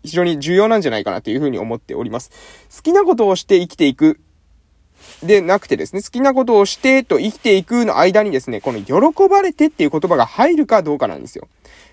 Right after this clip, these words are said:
好きなことをして生きていく。ではね、生きていけない人の方が多いです。はい。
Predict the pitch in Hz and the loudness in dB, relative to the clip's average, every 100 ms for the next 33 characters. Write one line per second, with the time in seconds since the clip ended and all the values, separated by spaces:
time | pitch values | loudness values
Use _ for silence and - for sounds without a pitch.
0 | - - 294 311 285 277 277 269 254 - | -18 -4 0 0 2 -2 0 0 -2 -2
1 | 349 349 - 196 - 127 104 - 147 156 | -2 -2 -6 -10 -4 -2 -2 -2 -4 0
2 | 175 220 123 92 - 131 92 240 - 175 | 2 2 2 -4 -6 -6 -4 -8 0 0
3 | 190 240 262 247 156 127 123 156 135 104 | 2 2 2 0 0 0 0 0 -4 -10
4 | - - - 127 | -12 -20 -8 -8